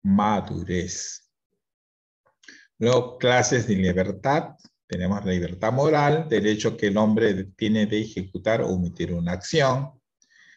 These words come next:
La libertad física, eh, poder o capacidad que tiene el hombre de obrar y se extiende a lo bueno y a lo malo. Ahora, dentro de la familia,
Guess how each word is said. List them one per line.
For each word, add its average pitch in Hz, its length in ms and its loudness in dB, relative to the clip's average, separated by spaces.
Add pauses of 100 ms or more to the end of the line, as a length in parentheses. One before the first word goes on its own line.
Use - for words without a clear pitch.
(320)
La 92 80 0
libertad 90 500 0
física, 135 960 0 (720)
eh, 95 340 -2
poder 104 440 4
o 117 120 2
capacidad 98 1200 0
que 92 100 -6
tiene 104 300 0
el 113 100 0
hombre 113 260 0
de 101 100 0
obrar 107 520 0
y 110 120 -2
se - 100 -6
extiende 101 560 0
a 98 80 0
lo 87 140 -2
bueno 107 440 0
y 104 120 -2
a 82 80 -4
lo 85 180 -14
malo. 85 320 -18 (1500)
Ahora, 123 280 2
dentro 127 880 2
de 98 120 2
la 95 160 2
familia, 107 840 2